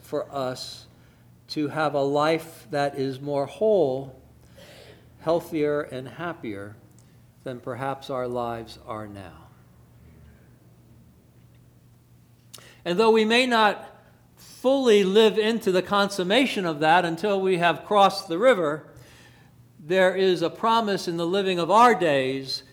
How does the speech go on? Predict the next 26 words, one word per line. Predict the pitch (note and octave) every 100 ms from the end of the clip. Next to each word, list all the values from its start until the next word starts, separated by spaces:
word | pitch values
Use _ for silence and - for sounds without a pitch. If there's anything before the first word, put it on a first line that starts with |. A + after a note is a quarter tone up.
| _ _ _ _
in | D3 C3 C3+
these | A3 A#3+ E3+
days, | C#3 A2+ G#2 F#2+ G2+ - - _ _ _ _ _ _ _ -
that | C#3 B2+
there | D3 C#3+
will | C#3 C#3
be | B2 D3 D#3 C#3 B2 A2 - - _ _ _ _ _ _ _ _ _ _
experiences | B2 - - F#3+ F#3+ D#3+ C3 - A#2 G#2+ -
of | A2 -
health | C#3+ C#3 -
and | A#2 G2+
wholeness | C3 C3 B2 G#2 F2+ - - - _ _ _ _ _ _ -
that | A#2 -
boggle | C3 C3+ C3+ A2+ G#2+
our | A#2+ G#2+ G#2+
minds | A2 A#2+ B2+ A#2 A2 G2+ G#2 - _ _ _ _ _
because | - A#2 C3 A#2 -
of | G#2+
the |
power | G#2 B2+ B2+ B2+ A2+
of | -
God's | A2+ G#2+ G#2
love | A#2 B2+ A#2
in | G#2
our | F2+ F2+
life. | E2 D#2+ - -